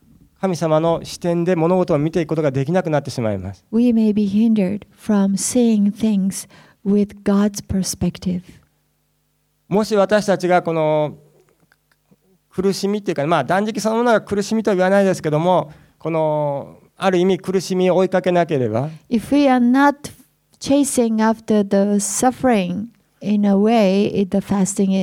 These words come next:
Speaker 2: is,
Speaker 1: 苦しみが私たちを追いかけてくるかもしれません。
Speaker 2: suffering may chase us.
Speaker 1: 私はそのような生活はしたくないです。
Speaker 2: I don't want that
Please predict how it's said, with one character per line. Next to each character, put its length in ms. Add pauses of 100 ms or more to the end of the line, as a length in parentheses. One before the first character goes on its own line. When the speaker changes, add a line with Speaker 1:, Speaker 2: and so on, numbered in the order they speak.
Speaker 2:
is, 280 (360)
Speaker 1:
苦 160
し 140
み 100
が 100
私 180
た 80
ち 80
を 60
追 40
い 60
か 80
け 80
て 80
く 100
る 60
か 120
も 80
し 120
れ 80
ま 100
せ 140
ん。 20
Speaker 2:
suffering 240
may 460
chase 500
us. 340 (680)
Speaker 1:
私 380
は 260
そ 140
の 80
よ 80
う 20
な 140
生 160
活 180
は 80
し 60
た 120
く 80
な 140
い 60
で 140
す。 120
Speaker 2:
I 100
don't 120
want 260
that 320